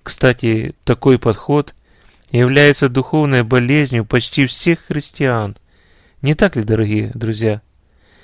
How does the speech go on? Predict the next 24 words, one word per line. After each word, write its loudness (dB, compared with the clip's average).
Каждый 2
почему-то 2
считает 2
свои 2
понятия 0
выше -4
и 2
правильнее, 2
чем -4
понятия 0
другого, -2
и, 0
превозносясь 2
так, 2
даже 4
не 2
замечает 0
при 2
этом, -2
что 2
унижает 0
и 2
топчет 2
того, 2